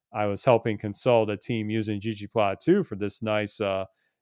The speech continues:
novel visualization of some Bayesian modeling results. And they had ggplot two, the version that we had internally at our, at our work environment.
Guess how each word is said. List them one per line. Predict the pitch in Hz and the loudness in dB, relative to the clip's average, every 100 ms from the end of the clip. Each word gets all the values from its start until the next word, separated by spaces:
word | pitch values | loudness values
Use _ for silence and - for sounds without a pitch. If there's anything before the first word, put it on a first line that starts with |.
| _ | _
novel | 110 113 117 107 110 | 2 6 6 6 2
visualization | 98 113 104 107 101 113 120 127 117 | 2 -2 0 -2 0 0 0 0 -4
of | 104 | -4
some | 117 101 | -4 -2
Bayesian | 110 151 156 107 98 98 - | 2 2 2 -2 -2 -6 -2
modeling | 107 101 101 98 95 | 0 0 -2 -8 -10
results. | 95 95 87 87 117 - - _ _ _ _ _ _ _ - | -12 -8 -6 -6 -8 -16 -20 _ _ _ _ _ _ _ 0
And | 110 107 107 | 2 2 4
they | 123 | 4
had | 127 120 | 4 2
ggplot | 113 127 127 139 127 117 | 0 -4 0 4 6 4
two, | - 131 131 131 | -2 0 0 0
the | 120 | -2
version | 104 120 117 120 | 0 0 0 -2
that | 110 | -2
we | 113 | 0
had | 117 117 110 | 4 4 2
internally | 107 - 123 127 120 | -4 -2 -2 0 0
at | 107 | 0
our, | 104 104 104 110 | 0 0 0 -2
at | 107 | -2
our | 104 104 | -2 -4
work | 98 113 135 | 0 0 0
environment. | 143 127 139 151 170 220 | 0 4 4 4 2 -2